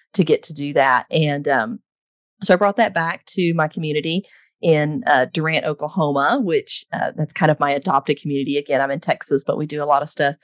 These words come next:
in Oklahoma, especially Durant. So we had a workshop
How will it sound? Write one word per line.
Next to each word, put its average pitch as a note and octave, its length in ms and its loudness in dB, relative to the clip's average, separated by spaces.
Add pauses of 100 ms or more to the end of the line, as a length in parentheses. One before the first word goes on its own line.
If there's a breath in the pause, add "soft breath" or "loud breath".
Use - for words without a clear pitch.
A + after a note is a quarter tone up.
(240 soft breath)
in D#3+ 140 2
Oklahoma, D3 540 0
especially D3+ 440 -4
Durant. C#3+ 520 -2 (400 soft breath)
So D#3+ 240 2
we D#3 80 2
had E3 180 4
a - 40 0
workshop D3+ 520 0